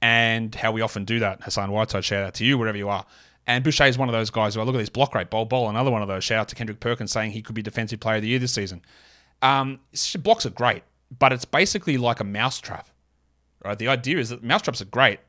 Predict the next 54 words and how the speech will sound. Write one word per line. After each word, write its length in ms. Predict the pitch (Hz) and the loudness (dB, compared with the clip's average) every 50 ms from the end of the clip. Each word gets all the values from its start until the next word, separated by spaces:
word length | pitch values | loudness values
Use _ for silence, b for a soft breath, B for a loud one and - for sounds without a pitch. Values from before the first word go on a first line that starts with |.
| _ _ | _ _
right? 180 | - 113 - - - _ | -4 -4 -4 -4 -6 _
They 140 | 117 117 110 | -4 -4 -4
will 100 | 107 104 | -4 -4
get 200 | 110 151 - - | -4 -4 -4 -4
the 80 | 120 | -2
mouse, 420 | 113 131 208 247 - - - - - _ _ _ _ _ _ _ | 2 2 2 2 2 0 -4 -6 -8 _ _ _ _ _ _ _
but 280 | - 165 - - _ _ _ _ _ _ _ _ - | 2 2 2 0 _ _ _ _ _ _ _ _ -2
ideally 320 | 143 143 135 247 320 277 180 | -2 0 2 2 0 0 0
you 120 | 151 139 | -2 -2
don't 320 | 127 - - 156 214 208 - - - _ _ _ - | -2 4 4 4 4 4 0 -10 -20 _ _ _ -4
want 240 | 120 151 165 165 | 0 0 0 2
the 60 | - 139 | 2 2
mouse 300 | 139 135 143 143 - - | 4 6 4 4 4 2
there 120 | 131 127 | 2 0
to 120 | 123 117 | 0 -2
begin 240 | 110 113 107 131 156 | -6 -2 0 0 0
with. 260 | 135 98 104 - - _ _ _ _ _ _ _ _ | 0 -2 -4 -10 -18 _ _ _ _ _ _ _ _
That's 280 | - 175 - - - - | 2 2 2 2 0 0
your 100 | 143 123 | 0 0
best 300 | - 135 180 - - - | 2 2 2 2 2 -2
defense 520 | 120 - - 95 117 - - - - - _ - | -6 -6 -6 -6 -6 -6 -8 -8 -10 -12 _ -10
against 260 | 120 110 117 110 - | -6 -4 -4 -4 -4
the 60 | - | -6
mice, 260 | 104 98 101 127 - - | -6 -4 -4 -4 -2 -2
is 80 | 131 - | -4 -4
to 100 | 123 120 | -2 -4
not 100 | 123 120 | -2 0
have 160 | - 127 135 | 0 0 0
the 60 | 131 | 0
mice 260 | 131 135 139 135 - | 2 2 2 0 0
in 80 | 151 147 | -2 -2
the 80 | 139 | 0
house. 420 | 127 143 156 120 - - - - - b b b b b b b b | 2 2 2 0 -2 -6 -10 -12 -12 b b b b b b b b
And 100 | 127 127 | -4 -4
a 40 | 113 | -2
block 240 | - 175 254 262 | 2 2 2 4
is 140 | - 127 113 | 2 -2 -2
great, 340 | - - 131 143 113 101 - - _ _ _ _ _ | 0 2 4 4 4 2 -2 -10 _ _ _ _ _
but 80 | _ - | _ -2
you 80 | 147 127 | -2 -2
don't 420 | 123 - 160 220 240 - - _ | 2 4 4 4 4 0 -6 _
wanna 220 | 107 110 139 151 | -8 -6 -4 -4
have 240 | - - 165 - - - | -4 -4 -6 -8 -4 -4
to 80 | 170 | -2
use 220 | 151 156 226 233 139 | 0 2 2 2 2
it. 220 | - - - _ _ _ _ _ _ _ _ _ _ _ - | -2 -4 -10 _ _ _ _ _ _ _ _ _ _ _ -4
Not 340 | 120 160 180 220 - - - | 2 6 6 6 6 4 0
having 340 | - - 151 190 220 180 | 2 4 6 6 6 4
to 140 | 147 - 135 | 0 -2 -2
recover 360 | 120 113 - - 143 143 131 113 | -4 -4 0 2 4 4 4 2
to 100 | - 110 | -2 -6
block 300 | 101 - 120 123 120 - | -6 -2 0 0 0 0
a 40 | - | -4
shot 460 | - - - 165 107 90 - - | -4 2 4 4 4 4 2 -4